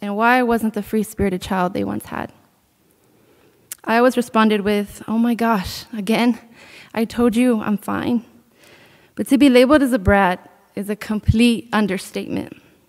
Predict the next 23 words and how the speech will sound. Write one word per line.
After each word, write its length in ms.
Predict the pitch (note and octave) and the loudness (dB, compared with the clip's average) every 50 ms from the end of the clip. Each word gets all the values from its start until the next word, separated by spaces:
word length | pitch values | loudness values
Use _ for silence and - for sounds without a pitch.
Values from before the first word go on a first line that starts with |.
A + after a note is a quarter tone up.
| _ _ _ _ _ _ _ _ _ _ _ _ - - _ _ - _ _ _ | _ _ _ _ _ _ _ _ _ _ _ _ -20 -20 _ _ -20 _ _ _
As 160 | - B3 A3+ | -4 -2 0
this 140 | A3+ D4 C#4+ | 0 -2 0
sin 180 | - - C#4 C#4+ | 2 4 6 6
kept 220 | C4+ - D4 C#4+ | 6 4 0 -2
growing, 420 | A3 G#3 G3+ G3 F#3+ F#3+ F#3+ F#3+ F#3+ | 0 0 2 2 2 4 2 2 0
so 260 | - - - A3+ G#3+ | -2 -2 0 0 2
did 180 | F3+ G#3+ G3+ | 2 2 2
many 280 | G3+ F#3+ F#3+ F#3 F#3 F3+ | 4 2 2 0 0 -2
others. 460 | - - - - G#3 - - - - _ _ _ _ _ _ _ _ _ _ _ _ | -4 -6 -10 -10 -10 -12 -14 -18 -20 _ _ _ _ _ _ _ _ _ _ _ _
Throughout 220 | A3 A#3+ C4 B3+ | 0 2 2 2
the 80 | - B3 | 0 -2
beginning 320 | C#4+ C4 A#3 B3+ C4+ C4+ | -2 0 2 4 4 4
of 100 | C#4 B3+ | 4 2
high 140 | A3+ G#3+ F3+ | 0 -2 -2
school, 420 | F#3+ - - G3+ G3 F#3+ G3 F#3+ - - - - - - - - _ - | -4 -4 -4 -2 -2 -2 -2 -4 -8 -16 -20 -20 -20 -20 -20 -10 _ 0
I 100 | B3+ D4+ | 0 0
chose 540 | - - C4 A3+ G#3 F3+ F3 F3+ - - - - - - | 0 0 0 0 0 0 -2 -4 -8 -12 -16 -18 -20 -12
to 120 | - A#3 | -8 -4
give 160 | G3+ A3+ A3 | -2 0 0
in 60 | G#3+ G#3+ | 0 0
to 100 | - G#3+ | 0 0
my 140 | G#3+ G#3 G3 | 0 0 0
desires, 600 | E3+ G3 F3+ G3 F3 E3 - - - G#3 - - | -2 -2 -2 -2 -2 -2 -2 -6 -8 -10 -12 -14